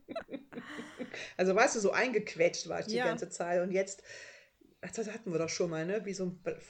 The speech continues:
Speaker 1: zerknuddeltes Papier und
Speaker 2: Ja.
Speaker 1: jetzt ist es aber noch größer. Es ist kein Papier, es ist was Größeres.
Speaker 2: Ja, ja. Na, ich fühle mich tatsächlich an wie so ein Baum,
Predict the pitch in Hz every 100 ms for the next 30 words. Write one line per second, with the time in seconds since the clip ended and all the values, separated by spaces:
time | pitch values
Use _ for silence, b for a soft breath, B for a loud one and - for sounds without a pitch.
0 | - - 180 - 214 208 196 180 185 175
1 | - 226 302 330 208 202 233 233 254 -
2 | 226 220 - 202 277 285 175 165 - -
3 | 160 180 175 - 202 156 - - - -
4 | 160 180 - 127 - 233 220 - - 214
5 | 226 - - 240 160 - 262 240 - -
6 | 226 226 - 202 208 208 196 190 190 180
7 | 220 240